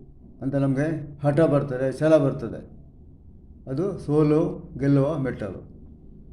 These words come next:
ಮೂರನೇದು, "ಆಡಿದ ಮಾತು ಮತ್ತು ಹೊಡೆದ ಮುತ್ತು ಅದು ಯಾವತ್ತೂ ಸರಿ ಮಾಡಲಿಕ್ಕೆ ಆಗೋದಿಲ್ಲ." ಅಂದರೆ ಇಲ್ಲಿ ಅದರ ಅರ್ಥ ನಾವು ಯಾವುದೇ ವಸ್ತು ಆಗಲಿ ಅದನ್ನು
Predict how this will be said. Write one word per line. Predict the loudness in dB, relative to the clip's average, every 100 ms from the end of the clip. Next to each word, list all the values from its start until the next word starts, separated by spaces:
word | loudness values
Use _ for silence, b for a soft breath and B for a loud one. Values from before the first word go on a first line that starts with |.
| -20 -20 -20 -20 -20 -20 -14 2
ಮೂರನೇದು, | 4 8 8 8 6 4 -4 -14 -10
"ಆಡಿದ | 0 4 8 8
ಮಾತು | 8 10 8 6 0 -2 -6 -16 -20 -20 -14
ಮತ್ತು | -12 -6 0
ಹೊಡೆದ | 4 4 4
ಮುತ್ತು | 4 2 0 -6 -8 -10 -16 -20 -20 -20 -20 -20 -14
ಅದು | -6
ಯಾವತ್ತೂ | 0 2 2 2 0 0
ಸರಿ | 0 2
ಮಾಡಲಿಕ್ಕೆ | 4 2 0 0
ಆಗೋದಿಲ್ಲ." | -2 0 -2 -4 -4 -6 -8 -16 -20 -20 -20 -20 -20 -16 -6
ಅಂದರೆ | 0 2
ಇಲ್ಲಿ | 4 6 6
ಅದರ | 6 4 4
ಅರ್ಥ | 2 -6 -6 -2 0 0 -4 -16 -20 -8
ನಾವು | -2 0 -2 -4 -12 -20 -20 -20 -20 -18 -2
ಯಾವುದೇ | 4 6 10 10
ವಸ್ತು | 10 6 6 8
ಆಗಲಿ | 8 6 4 2
ಅದನ್ನು | 2 4 4 2 -2 -10